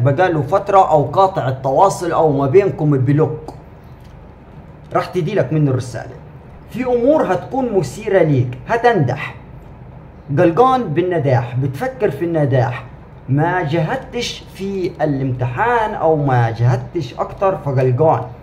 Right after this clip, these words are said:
لكن هتنجح بفضل ربنا وربنا هيرضيك، ربنا هيرضيك، وعندك رجوع حق ليك. عندك هنا إنهاء شر وإعلان نصرك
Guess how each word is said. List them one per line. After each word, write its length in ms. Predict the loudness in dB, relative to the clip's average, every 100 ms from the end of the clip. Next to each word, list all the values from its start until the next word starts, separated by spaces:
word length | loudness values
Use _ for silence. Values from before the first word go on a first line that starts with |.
| -2
لكن 300 | 0 2 0
هتنجح 520 | 0 -2 -2 0 0
بفضل 540 | 0 -2 0 -4 0 0
ربنا 400 | 0 2 0 0 -6 0
وربنا 520 | 4 4 2 -4 -2
هيرضيك، 640 | 2 2 2 0 -2 -6 -14 -20 -20 -20 -20 -20 -20 -20 -20 -20 -20 -20 -20 -4
ربنا 420 | -2 0 0 0
هيرضيك، 420 | 2 0 0 -2 -4 -4
وعندك 420 | -2 2 2 4
رجوع 300 | 2 2 0
حق 440 | -2 -6 -6 -4
ليك. 420 | 0 0 -2 -10 -16 -20 -20 -20 -20 -18 -14 -2
عندك 380 | 0 2 2 0
هنا 320 | 0 0 0
إنهاء 400 | -2 2 0 0
شر 440 | -4 -2 -2 0
وإعلان 680 | 2 2 2 2 2 2 0 -4 -14 -18 -20 -20 -20 -18 -14 0
نصرك 500 | 0 0 -4 -6